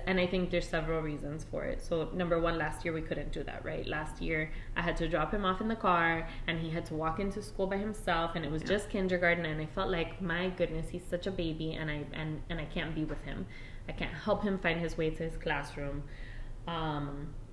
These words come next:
Speaker 1: and this year I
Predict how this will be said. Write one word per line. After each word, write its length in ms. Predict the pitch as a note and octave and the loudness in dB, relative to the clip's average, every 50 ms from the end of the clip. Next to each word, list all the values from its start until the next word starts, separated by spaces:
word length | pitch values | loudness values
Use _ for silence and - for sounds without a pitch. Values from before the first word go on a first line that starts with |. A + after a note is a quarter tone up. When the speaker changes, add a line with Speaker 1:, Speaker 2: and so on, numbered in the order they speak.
| - - - - - - - - - | -10 -10 -10 -10 -8 -10 -8 -6 0
Speaker 1:
and 680 | F#3 F3 F3 E3 E3 D#3+ D#3+ D#3 D#3 D#3 D#3 D#3+ D3+ - - - - - - - - - - - - | 2 2 2 2 2 0 0 0 0 0 0 -2 -2 -4 -8 -8 -8 -8 -10 -10 -12 -12 -12 -10 -2
this 340 | - G#3+ B3 C4 B3 - - | 2 4 4 4 2 -2 -4
year 440 | F3+ E3 E3 D#3+ D#3+ D#3 D#3+ F3+ - - - - - - - - | -2 0 2 2 4 2 2 -2 -4 -8 -8 -6 -6 -6 -4 -4
I 300 | D#3+ D#3+ D#3 D#3 D#3 | 0 2 4 4 4